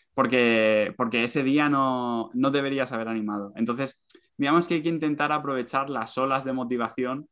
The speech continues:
para, para ir haciendo cosas. Que claro, si estás un año y no te ha venido un poco de motivación, pues hay que forzar, eso está claro, pero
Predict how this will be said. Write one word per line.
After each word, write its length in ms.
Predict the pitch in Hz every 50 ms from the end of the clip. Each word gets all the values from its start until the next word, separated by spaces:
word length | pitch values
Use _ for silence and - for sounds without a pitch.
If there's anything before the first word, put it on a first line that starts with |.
| _ _ _
para, 640 | - 117 113 110 107 107 104 104 104 101 101 101 104
para 160 | 107 107 107
ir 80 | 110 110
haciendo 300 | 107 - 120 113 107 104
cosas. 340 | 107 110 107 101 - - - _ _ _ _ _
Que 140 | - 117
claro, 320 | 107 113 120 120 104 - - - _ - - _
si 280 | - - - 131 127 120
estás 380 | 117 117 - 117 107 117 113 131
un 120 | 131 131
año 360 | 123 123 127 123 113 107 107
y 60 | 110
no 140 | 113 117 117
te 100 | 113 120
ha 20 | 120
venido 580 | 120 120 123 127 127 123 123 120 120 120 120
un 140 | 123 123 123
poco 160 | 127 123 123
de 100 | 123 123
motivación, 480 | 123 123 117 120 120 120 120 127 127 131
pues 320 | 123 120 110 - - _ _ - -
hay 160 | 104 117 120
que 80 | 120 120
forzar, 440 | 120 135 123 - - 113 101 - - _ _ _ -
eso 160 | 123 127 135
está 200 | 127 - 160 143 123
claro, 320 | 131 147 127 123 117 - -
pero 400 | 127 117 113 110 110 107 110